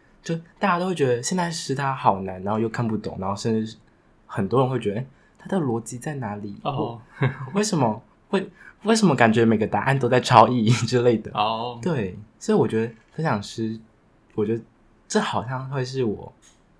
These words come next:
Speaker 1: 会想一直做下去的事。
Speaker 2: 哦，但我也反对那种选空题，就是那个诗的这句的下了个两个字是什么，
Speaker 1: 哦，哦。
Speaker 2: 就是都可以，
Speaker 1: 都可以哦。
Speaker 2: 都会有不同的文字效果，
Speaker 1: 嗯。
Speaker 2: 放了每，每个东西它会产生不同的连结。
Speaker 1: 就可能白天面包也OK。
Speaker 2: 那没有哪个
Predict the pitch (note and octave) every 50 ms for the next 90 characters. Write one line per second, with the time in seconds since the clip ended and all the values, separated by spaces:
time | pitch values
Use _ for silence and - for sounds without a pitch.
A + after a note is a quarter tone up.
0 | _ _ _ - F#3+ D#3+ - - - - - - - D3 - G#2 G2+ F#2+ A2+ G#2+
1 | G2+ G#2+ F#2+ E2+ - G#2+ G2+ - - - - - - - - _ _ _ - -
2 | - - - E3+ E3 A3 G#3+ F3 C#3+ B2+ A#2+ G#2+ - - G2+ G2 G#2 C3 B2+ B2+
3 | B2+ A#2 A2+ G2+ G#2 G2+ - - G2 G2 - - B2 A2+ A2 - - C3+ - -
4 | - _ _ _ _ - C3 A2+ B2 B2+ A#2+ A#2 A2+ A2 G#2 A2 A2+ G#2 - A2+
5 | G#2+ G#2+ A#2 B2+ - - - - C#3 C#3 C#3+ B2 A2 - C#3 C3 C3+ - B2+ A2
6 | A2 G#2+ - - B2 A#2 A2 G#2+ - G#2+ G#2 G2+ G2+ G#2+ - - G2+ - A#2+ A2+
7 | G#2+ A#2+ A2 - B2 A2+ C3+ C#3 C#3+ D3 E3 G3+ G3+ F3+ C3+ C3 A3+ A3 A3 -
8 | A#3+ A3+ - - D4 D4 D4 - - A#3+ G#3+ A3 A3+ B3 A#3+ F#3+ A3+ G#3 G#3+ A3
9 | A3 - - F3+ E3 E3 E3+ D#3+ D3+ C#3+ B3+ B3+ - D4+ D4+ A#3 F3 - C4 A#3+
10 | - G#3+ G3 G3 F#3+ F#3 F#3+ G3 A#3+ B3 A3+ - A#3 G#3+ G3 G3 F3 C#3 D3 -
11 | - C#4 C#4 B3+ A3+ F#3+ D#3+ D#3+ E3+ F3+ F3 E3+ F3 F#3 G#3 A3 G#3+ G#3 G3+ -
12 | G#3 G#3+ A3+ G#3+ - E3 B2+ A#2 D#3+ E3 F3 G3 E3+ D#3+ C#3 C3 C3+ C3 B2 B2+
13 | C3 - - - - C#3 - - E3+ E3 D3 C3 B2 - A2+ A2+ - - B3+ A3+
14 | - A3 A3 A#3+ C#3 B2 A#2 - - - A#2 A2+ C#3 - A2 G#2 -